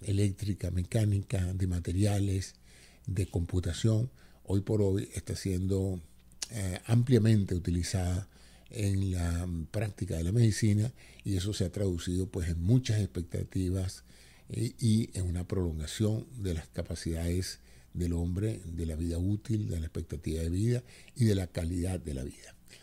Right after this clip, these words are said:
Mi nombre es José Antonio Cisneros y espero entonces tener más programas como este. Eh, si están interesados en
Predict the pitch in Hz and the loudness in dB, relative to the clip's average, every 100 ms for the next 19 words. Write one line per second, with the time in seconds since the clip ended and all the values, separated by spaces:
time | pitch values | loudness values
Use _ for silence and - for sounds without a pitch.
0 | - - - - 101 95 104 92 87 - | -20 -20 -6 0 2 4 2 2 -2 -2
1 | 98 101 101 135 143 123 95 90 85 87 | -2 0 2 4 6 4 4 2 0 0
2 | 87 87 82 98 87 - - - - - | 0 -4 -2 -2 -4 -6 -16 -20 -14 -6
3 | 87 87 95 95 - 98 92 95 - 104 | -2 0 0 -2 -2 0 0 -2 -2 0
4 | 113 127 - 143 143 - - - - - | 4 4 4 0 0 -6 -20 -20 -20 -20
5 | - - 104 98 85 - 87 - 87 87 | -16 -8 -2 -2 -2 -2 -4 -2 -2 0
6 | 98 92 85 82 87 92 98 92 87 82 | 0 0 -4 -2 -2 0 0 0 -2 -6